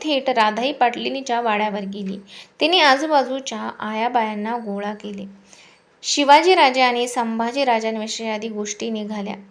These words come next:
त्या आठवणीने साऱ्यांची काळीज हेलवली. रात्र बरीच वाढली होती, तरीही कोणी तिथून हालायला तयार नव्हतं. मंदिरातल्या गोरखनाथ बुवाला पाटलिनीने बोलावून घेतले.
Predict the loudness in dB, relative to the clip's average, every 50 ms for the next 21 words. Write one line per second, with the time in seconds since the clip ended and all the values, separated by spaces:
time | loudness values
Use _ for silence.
0 | _ _ _ 0 2 2 2 2 -2 -4 -6 -6 -6 -4 -4 -6 -6 -6 -4 -4
1 | -4 -4 -4 -6 -6 -8 -8 -10 -10 -8 -8 -10 -12 -14 -18 -20 -20 -16 _ -4
2 | -2 -2 -2 -2 -4 -4 -4 -6 -6 -4 -4 -4 -4 -4 -4 -4 -6 -8 -10 -14
3 | -20 _ _ _ _ _ _ _ _ _ _ _ _ _ _ _ _ _ _ 2
4 | 4 6 6 6 6 4 2 4 4 2 2 0 -2 0 0 0 0 0 -2 -6
5 | -8 -8 -8 -10 -10 -10 -12 -12 -14 -20 _ _ _ _ _ _ _ -2 0 0
6 | 0 0 -2 -4 -2 -2 -2 0 0 0 -2 -4 -6 -6 -6 -8 -8 -6 -4 -2
7 | -2 -2 -2 -2 -4 -4 -4 -4 -2 -2 -2 -4 -4 -8 -8 -10 -14 -18 -18 -18
8 | _ -8 -8 -6 -2 0 2 2 2 2 0 0 -2 -2 -2 -4 -8 -14 -20 -20
9 | -20 -20 _ _ _ _ -4 2 4 6 8 8 6 6 4 0 -2 0 0 2
10 | 2 4 4 4 2 2 2 2 2 2 0 -4 -6 -4 -4 -4 -4 -6 -6 -6
11 | -6 -6 -4 -4 -4 -4 -4 -6 -6 -8 -8 -8 -10